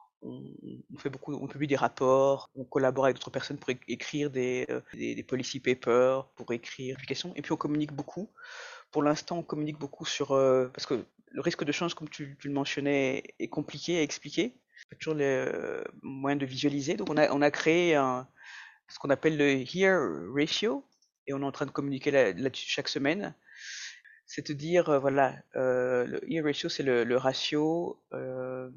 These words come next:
donc Health and Education at Risk.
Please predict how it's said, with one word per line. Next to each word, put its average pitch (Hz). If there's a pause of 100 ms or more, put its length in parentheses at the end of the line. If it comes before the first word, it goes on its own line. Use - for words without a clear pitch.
(2250)
donc - (140)
Health 196
and 160 (340)
Education 175
at -
Risk. -